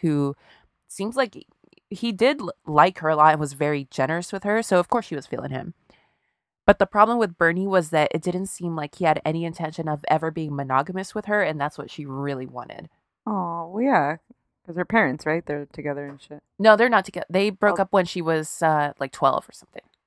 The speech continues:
Speaker 2: Oh, damn.
Speaker 1: So anyway, he, he wasn't trying to, uh, wife her up, I guess. So she ends up leaving him, which, girl, that's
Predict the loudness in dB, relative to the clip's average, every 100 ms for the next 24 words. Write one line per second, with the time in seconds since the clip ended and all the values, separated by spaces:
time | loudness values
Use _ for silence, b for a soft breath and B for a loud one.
0 | _ -10 -10 -8 -4 -2 -2 -6 -12 _
1 | _ _ _ _ _ _ _ _ _ _
2 | _ _ _ -6 4 6 6 2 -2 -6
3 | -8 -16 -12 -10 -12 _ _ _ -4 -2
4 | 0 -2 0 2 2 -2 -4 -2 0 0
5 | -2 -6 0 0 0 -2 0 -2 -6 -10
6 | -12 _ _ _ _ _ _ _ _ _
7 | -12 4 6 6 4 0 2 4 2 2
8 | -4 -4 -4 -6 -6 -4 -4 -4 -6 -10
9 | -2 -2 0 2 2 4 0 0 -12